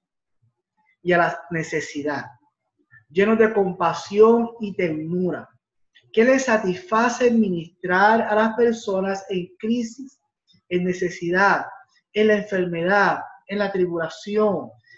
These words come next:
en la depresión y en la escasez. Es una persona con destrezas y habilidades para intervenir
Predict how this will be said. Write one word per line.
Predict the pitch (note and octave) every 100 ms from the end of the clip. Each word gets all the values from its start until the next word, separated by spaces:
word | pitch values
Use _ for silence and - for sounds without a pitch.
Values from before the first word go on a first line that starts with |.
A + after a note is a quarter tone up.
| _
en | - G#3
la | G3+
depresión | G3 G3 F3 - G#3+ A#3 C4+ C#4 C#4 -
y | G3+
en | F3
la | D3
escasez. | - A#2 - - - - _ _ _ _ _ _ _ _ _ _ _ _ _ _ _ _ _ _ -
Es | C4 C4
una | C4+ C#4
persona | C4+ G#3+ G3 - A#3 A#3 B3 A#3
con | G#3 F#3+
destrezas | E3+ - G3 G#3 A3+ A3+ A3+ A3+ -
y | F#3+
habilidades | F3 D#3+ D#3+ D#3 E3 F#3+ G#3 A3 A3 - _ - _
para | - G3 G3 -
intervenir | A3+ C4+ C4+ C4+ C4+ B3 A#3 A3 A#3 A3 C3 A#2